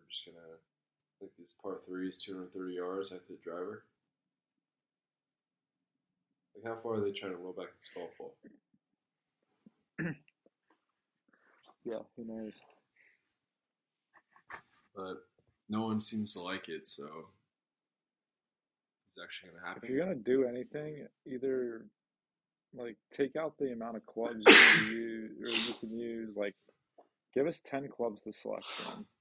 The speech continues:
Speaker 2: not fourteen, and then, like,
Speaker 1: Golf's hard enough, though.
Speaker 2: and then see how we play. <clears throat> What's that?
Speaker 1: Golf's hard enough.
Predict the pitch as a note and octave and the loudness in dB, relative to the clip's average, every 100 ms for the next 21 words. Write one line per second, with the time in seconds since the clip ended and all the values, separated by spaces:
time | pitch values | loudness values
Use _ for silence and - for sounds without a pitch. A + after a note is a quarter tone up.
0 | - A2+ A#2 - B2+ A#2 - A#2 G#2 G2 | -8 -6 -6 -6 -6 -6 -6 -8 -8 -12
1 | - _ _ _ _ - G#2+ A#2 B2+ A#2+ | -18 _ _ _ _ -10 -6 -4 -4 -6
2 | G2+ G#2 F#2+ - _ _ _ _ _ _ | -6 -6 -8 -14 _ _ _ _ _ _
3 | - _ - D3 - F3+ G#2+ A2+ D#3+ - | -20 _ -10 -8 -6 -4 -4 -4 -4 -8
4 | - - _ _ A#2 A2 A#2 A2+ B2 G#2+ | -16 -20 _ _ -8 -6 -6 -6 -4 -4
5 | G2 - - - - - _ _ _ _ | -6 -10 -14 -16 -16 -20 _ _ _ _
6 | _ - D#3 A2+ G#2+ A2 B2+ C#3 - _ | _ -6 -6 -8 -8 -2 0 0 -2 _
7 | - A2 A#2+ - C#3+ G#2+ A2+ B2+ - | -12 -8 -6 -4 -4 -2 -2 -4 -8